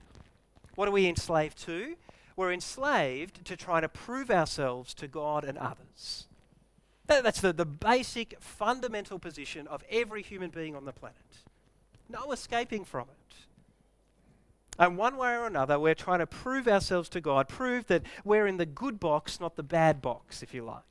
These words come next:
Prove that we're saints rather than sinners, uh, or in a different le-, sense, uh, to make a name for ourselves, you see, to justify our existence, to, to, to show everyone that we're a somebody, not a nobody. Right? That's the default position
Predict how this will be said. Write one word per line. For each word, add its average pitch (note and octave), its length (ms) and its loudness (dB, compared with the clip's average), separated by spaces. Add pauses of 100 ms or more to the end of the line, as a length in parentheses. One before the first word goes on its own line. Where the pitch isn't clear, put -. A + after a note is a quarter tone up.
(1300)
Prove G3 220 0
that E3 100 0
we're C#3+ 140 2
saints G3+ 460 2
rather D3+ 280 4
than C3 160 -10
sinners, G#3 560 -4 (320)
uh, F#3 240 8
or G3+ 120 2
in G3+ 60 -4
a G3+ 60 2
different A3+ 320 -4
le-, F#3 100 2
sense, F#3+ 300 -2 (180)
uh, F3 160 12
to G#3+ 160 -4
make A3+ 260 4
a G#3+ 60 4
name G3+ 360 4
for E3+ 220 2
ourselves, - 920 0
you C#3+ 80 -16
see, F#3 160 -2
to G3 100 0
justify G#3 640 4
our G3+ 140 6
existence, E3+ 560 -4
to, F3 180 -8
to, F3+ 160 -4 (220)
to - 120 -2
show A#3 380 4
everyone A3+ 480 8
that F3+ 140 0
we're A#3 220 0
a F#3 40 0
somebody, F#3 680 -2
not D#3+ 180 -2
a E3 60 -2
nobody. D3+ 520 -4 (1400)
Right? C4 180 -2
That's A#3 160 0
the A#3 120 -2
default G#3+ 440 0
position E3+ 460 -8